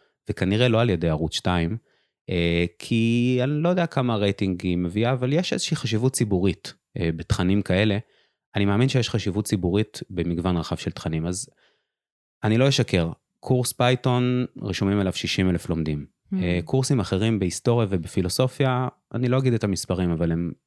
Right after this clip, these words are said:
Speaker 1: לגמרי לא באותם אזורי
Speaker 2: כן.
Speaker 1: חיוג. האם הם יופיעו פחות בהום פייג' שלנו, ישווקו פחות ללומדים? לא, כי אני חושב שחלק מהחשיבות של המיזם הזה, כ-, אה, מ-, מקום, אה, שמעודד למידה,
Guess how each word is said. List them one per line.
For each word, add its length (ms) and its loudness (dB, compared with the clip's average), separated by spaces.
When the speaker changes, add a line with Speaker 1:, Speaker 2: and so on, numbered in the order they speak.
Speaker 1:
לגמרי 640 0
לא 80 2
באותם 320 0
אזורי 260 -2
Speaker 2:
כן. 60 -10
Speaker 1:
חיוג. 260 -4
האם 180 4
הם 100 4
יופיעו 340 0
פחות 280 -2
בהום 260 0
פייג' 160 2
שלנו, 440 0
ישווקו 460 -2
פחות 260 -4
ללומדים? 420 0
לא, 120 0
כי 120 -4
אני 100 0
חושב 180 -6
שחלק 560 -2
מהחשיבות 520 -2
של 120 2
המיזם 360 2
הזה, 200 0
כ-, 100 -4
אה, 340 0
מ-, 480 -6
מקום, 520 0
אה, 120 -6
שמעודד 540 0
למידה, 480 2